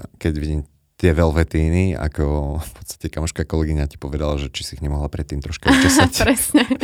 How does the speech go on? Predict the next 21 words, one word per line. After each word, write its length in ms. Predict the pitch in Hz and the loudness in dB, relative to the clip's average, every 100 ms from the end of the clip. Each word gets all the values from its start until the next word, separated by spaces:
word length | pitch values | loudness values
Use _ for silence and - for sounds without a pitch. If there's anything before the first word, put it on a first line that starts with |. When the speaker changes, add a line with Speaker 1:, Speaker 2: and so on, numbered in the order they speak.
| 320 - 359 831 - 392 | -2 -2 0 0 0 0
Speaker 2:
Oni 240 | 226 233 | 2 2
vyzerajú 400 | 226 214 202 196 185 | 2 2 4 2 2
tak 140 | 185 | -4
strašne 420 | - - 180 - 180 | -8 -6 -6 -6 -10
strapato. 680 | - - - - - - 262 339 | -8 -8 -6 -8 -10 -2 2 6
<laughs> 260 | 349 302 262 | 6 6 4
Tak 160 | 226 208 | 2 0
neupravene. 800 | 214 208 - 175 170 170 160 - - - | 0 0 2 2 0 -4 -6 -10 -20 -8
Ale 180 | 226 226 | 0 0
sú 120 | 226 | 0
tým 140 | 233 214 | -6 -4
rostomilé, 460 | 185 - 190 175 165 | -4 -6 -8 -6 0
aj 100 | 175 | 2
Speaker 1:
Mhm. 60 | 117 | 2
Speaker 2:
tie 80 | 180 | -2
fuziky 360 | 180 170 170 170 | -6 -6 -6 -6
majú 180 | 165 165 | -6 -8
tak 140 | - | -8
akože 300 | 185 - 175 | -10 -10 -10
zatočené 640 | 180 - - - 196 190 185 180 | -8 -10 -10 -10 -8 -6 -8 -8
a, 120 | 175 | -10